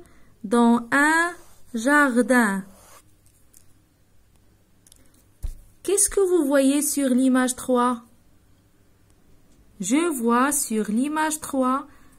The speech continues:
un garçon boit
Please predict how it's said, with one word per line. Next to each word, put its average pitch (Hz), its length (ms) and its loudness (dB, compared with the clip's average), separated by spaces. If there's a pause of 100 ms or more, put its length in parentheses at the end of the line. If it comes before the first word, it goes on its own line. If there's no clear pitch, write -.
(220)
un 320 340 -4
garçon 254 840 0 (840)
boit 240 640 2